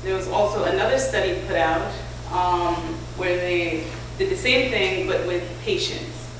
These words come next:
So they asked the patients, "Why do you distrust the healthcare system? Why don't you go to the primary care provider? Why do you use the emergency department instead of going to primary care?" <coughs> And long story short, it was found that the patients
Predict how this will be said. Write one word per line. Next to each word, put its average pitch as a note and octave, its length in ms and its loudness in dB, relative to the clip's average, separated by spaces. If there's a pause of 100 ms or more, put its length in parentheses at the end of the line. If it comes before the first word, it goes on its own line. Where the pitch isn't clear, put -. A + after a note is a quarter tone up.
(280)
So F#3+ 80 -2
they - 80 2
asked G3 320 4
the A3+ 80 -2
patients, D#3+ 480 0 (300)
"Why G3 220 4
do - 140 0
you - 60 -4
distrust - 420 -4
the - 60 -8
healthcare - 420 -6
system? - 480 -8
Why F3+ 180 4
don't G#3+ 260 -2
you G3 300 -4
go G3 100 -2
to F#3+ 100 0
the D#3+ 80 -6
primary E3 420 -4
care - 100 -6
provider? - 320 -6 (100)
Why G3+ 220 4
do A3 80 -2
you G3+ 160 -4
use G3 100 -6
the F3+ 160 -2
emergency F#3+ 420 -2
department E3 580 -2 (160)
instead F3 300 -4
of F3 120 -6
going E3 220 -2
to D#3 80 -6
primary - 380 -6 (120)
care?" - 480 2 (260)
<coughs> - 240 -10
And G4 580 4 (760)
long A3+ 240 4
story G#3+ 200 2
short, G3 180 0
it F3 80 2
was F#3 120 -2
found F#3 180 4
that E3 140 4
the D#3+ 60 -2
patients F#3 400 0